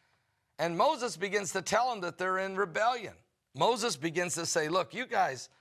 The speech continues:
what are you doing? Are you serious?" basically. Um, and, you know, because God chose Aaron to be the high priest of the, uh, Aaronic priesthood, and then which would eventually become the Le-, Levitical priesthood,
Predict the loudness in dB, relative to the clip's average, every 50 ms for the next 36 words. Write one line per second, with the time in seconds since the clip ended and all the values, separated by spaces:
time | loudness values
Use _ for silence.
0 | _ _ -4 -2 -2 -2 -2 -4 -4 -6 -6 -4 -4 -4 -4 -4 -8 -12 -14 -18
1 | _ _ _ _ _ _ _ _ _ -4 -2 -2 -2 -4 -2 -2 -2 -2 -2 -2
2 | -4 -4 -8 -10 -12 -14 -18 -8 -6 -4 -4 -4 -6 -8 -10 -14 -16 -20 -20 -20
3 | _ _ _ _ _ _ _ _ _ _ 2 4 4 6 6 4 4 4 4 2
4 | 0 -2 -6 -10 -14 -18 _ _ -10 -8 -6 -4 -4 -4 -6 -2 0 0 0 0
5 | -4 -2 2 2 2 2 0 -2 -4 0 2 2 2 2 0 -2 -4 -2 0 2
6 | 2 2 0 -2 -4 -6 -8 -8 -4 -2 0 2 4 2 2 0 -4 -6 -8 -8
7 | -8 -10 -14 -16 -16 _ -20 _ _ 0 2 2 2 -2 -6 -6 -6 -8 -12 _
8 | -20 -20 -20 _ _ _ _ -6 -6 -6 -4 -2 0 2 2 2 2 2 0 0
9 | -2 -4 -8 -10 -8 -8 -6 -6 -8 -8 -8 -8 -8 -10 -12 -18 _ _ _ _
10 | _ _ _ -8 -6 -4 -4 -4 -4 -6 -8 -8 -8 -8 -8 -4 -4 -4 -4 -4
11 | -6 -10 -10 -6 -4 -4 -4 -4 -4 -6 -6 -8 -8 -12 -18 _ _ -14 -8 -6
12 | -6 -6 -6 -8 -10 -12 -10 -10 -10 -10 -10 -10 -8 -10 -10 -10